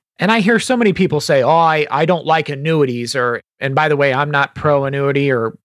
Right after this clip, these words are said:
anti annuity here, but talking about an annuity, your Social Security benefit is an annuity. It's a lifetime income. That's the point of it. So if you are entitled to a Social Security benefit and you qualify,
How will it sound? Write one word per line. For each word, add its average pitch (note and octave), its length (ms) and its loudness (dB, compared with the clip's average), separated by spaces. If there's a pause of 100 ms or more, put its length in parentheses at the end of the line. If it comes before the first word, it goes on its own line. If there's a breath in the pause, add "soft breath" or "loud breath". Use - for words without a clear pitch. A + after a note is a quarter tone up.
(120)
anti D#3 340 0
annuity B2+ 480 -4
here, B2+ 460 -4
but C3+ 200 0 (180)
talking G#3 360 0
about D3+ 260 0
an C#3 100 0
annuity, C#3 600 0 (280)
your F3 240 0
Social F#3+ 340 0
Security F3 480 0
benefit C#3 540 -4
is G3 260 2
an F3+ 100 -2
annuity. F#3 540 0
It's C#3 180 -4
a D#3+ 60 0
lifetime C#3 800 -2
income. E3 520 -4
That's C3+ 200 -6
the D3 100 -2
point A3+ 280 0
of B2 80 -4
it. F2+ 140 -8 (160)
So D#3+ 360 0 (480)
if D#3 220 -2
you D#3+ 380 -2
are D3 140 2
entitled D#3+ 500 0
to D3 140 0
a C#3+ 60 2
Social C#3+ 340 -4
Security F#3+ 360 0
benefit C3+ 420 -2
and B2+ 140 -8
you B2 100 -10
qualify, D#3+ 880 0